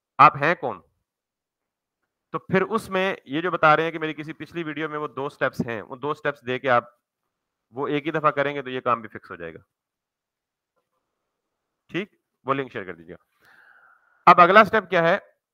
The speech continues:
कि मैं यहां पे इसे करूंगा publish branch। जब मैं इसे क्लिक करूंगा तो ये मुझसे पूछेगा कि ये जो पब्लिश, अब, अब हो क्या रहा है?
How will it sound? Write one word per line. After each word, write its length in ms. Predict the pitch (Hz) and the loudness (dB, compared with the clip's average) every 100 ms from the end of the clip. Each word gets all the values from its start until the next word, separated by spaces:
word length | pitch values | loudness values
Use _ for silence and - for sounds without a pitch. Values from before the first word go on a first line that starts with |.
| _ _ | _ _
कि 60 | 180 | -4
मैं 100 | 185 | 0
यहां 200 | 165 165 | 4 2
पे 100 | 196 | 2
इसे 140 | 185 | -4
करूंगा 300 | 190 175 180 | -4 -2 0
publish 640 | 185 156 143 175 175 - _ _ _ _ _ _ _ 113 | 0 -2 -2 -6 -8 -18 _ _ _ _ _ _ _ -6
branch। 480 | 123 135 170 - 110 _ _ _ _ _ _ _ _ _ _ _ _ _ _ _ _ _ _ - | 0 0 -2 -14 -20 _ _ _ _ _ _ _ _ _ _ _ _ _ _ _ _ _ _ -6
जब 140 | 143 | -4
मैं 140 | 160 | -4
इसे 160 | 165 175 | -4 -4
क्लिक 420 | - _ 175 208 | -6 _ -6 -4
करूंगा 400 | 175 151 135 120 - _ _ _ _ _ _ _ _ - | -2 -2 0 0 0 _ _ _ _ _ _ _ _ -8
तो 80 | |
ये 100 | 156 | -6
मुझसे 280 | 170 185 - | -6 -6 -8
पूछेगा 540 | 160 165 185 170 156 165 - _ _ _ _ _ _ _ - | -8 -8 -4 2 4 4 0 _ _ _ _ _ _ _ -8
कि 420 | 165 160 160 160 _ _ _ _ _ _ | -4 -4 -4 -8 _ _ _ _ _ _
ये 200 | 107 135 | -12 -8
जो 100 | 180 | -6
पब्लिश, 460 | 185 175 165 226 - _ | -2 -2 0 -4 -8 _
अब, 220 | 165 - - | 0 2 0
अब 300 | 185 - _ 127 | 0 -2 _ -6
हो 80 | 185 | 0
क्या 160 | 208 | 2
रहा 120 | 135 | 4
है? 120 | 90 | 2